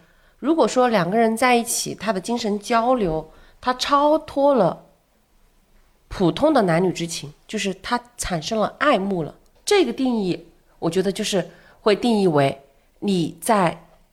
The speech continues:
你在这个两性关系的处理之间，你已经到达了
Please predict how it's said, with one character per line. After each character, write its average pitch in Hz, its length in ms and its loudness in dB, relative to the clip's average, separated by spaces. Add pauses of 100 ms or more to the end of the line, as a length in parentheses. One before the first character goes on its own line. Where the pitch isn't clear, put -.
(340)
你 208 260 0
在 285 300 2
这 233 180 -2
个 196 120 2
两 143 280 2
性 254 320 -2
关 220 240 2
系 247 200 -4
的 180 100 0
处 - 240 -6
理 180 140 0
之 - 180 -2
间， 190 380 2 (400)
你 180 260 0
已 160 60 2
经 175 260 0
到 269 340 4
达 147 240 0
了 156 300 0